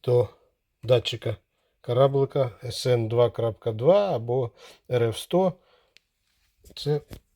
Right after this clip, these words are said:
дуже просто. Так от вмикаємо. Чекаємо. Появ-, з'явилося. Вмикаємо кораблик.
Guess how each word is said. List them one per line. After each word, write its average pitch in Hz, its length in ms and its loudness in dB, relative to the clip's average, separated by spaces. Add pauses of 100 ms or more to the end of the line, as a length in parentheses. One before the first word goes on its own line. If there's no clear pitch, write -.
(120)
дуже 127 300 -4
просто. 104 500 -6 (580)
Так - 240 -14
от - 200 -20
вмикаємо. 147 420 -4 (2250)
Чекаємо. 131 560 -2 (600)
Появ-, 117 360 -6
з'явилося. 120 720 -4 (3000)
Вмикаємо 123 600 0 (2250)
кораблик. 127 600 -4